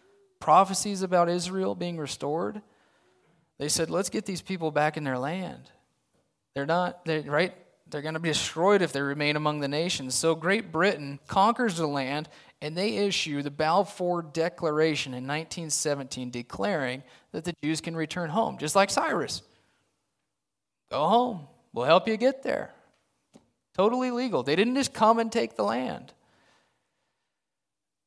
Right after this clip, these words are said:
Their home, actually, in the Balfour Declaration, was described, defined as the whole of historic Palestine, including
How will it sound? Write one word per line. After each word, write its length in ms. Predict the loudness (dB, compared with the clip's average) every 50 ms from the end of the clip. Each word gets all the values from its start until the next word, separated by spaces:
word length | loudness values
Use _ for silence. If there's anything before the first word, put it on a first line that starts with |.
| _ _ _ _ 0
Their 160 | 0 2 2
home, 540 | 4 4 4 4 4 4 2 0 -2 -6 -12 -16 _ _ _ _ _ _ _ _ _ _ _ _ _ _ _ _ _ _ _ _ _ -8 -2
actually, 800 | 0 0 0 0 -2 -4 -4 -6 -4 -4 -4 -4 -6 -8 -10 -8
in 100 | -6 -4
the 80 | -2 4
Balfour 420 | 6 8 8 8 6 2 0 0
Declaration, 800 | 2 2 0 0 0 -2 0 2 2 2 2 2 0 -2 -2 0
was 140 | -2 -2 -2
described, 920 | -2 -2 -2 -4 -4 -2 2 2 4 4 4 2 2 2 0 -2 -6 -8
defined 680 | -6 -4 -2 -2 -2 2 2 4 4 4 2 2 0 2
as 240 | 4 4 4 4 6
the 120 | 6 4
whole 540 | 4 4 0 0 2 4 6 6 6 6 4
of 120 | 4 2 2
historic 760 | 0 0 0 0 -2 -2 -2 0 2 2 2 0 -2 -6
Palestine, 800 | -14 -6 -2 0 0 2 0 0 0 -2 -4 -2 -2 -2 -2 -2
including 760 | -2 -4 -4 -4 -4 -4 -2 -2 0 0 0 0 -2 -2 -6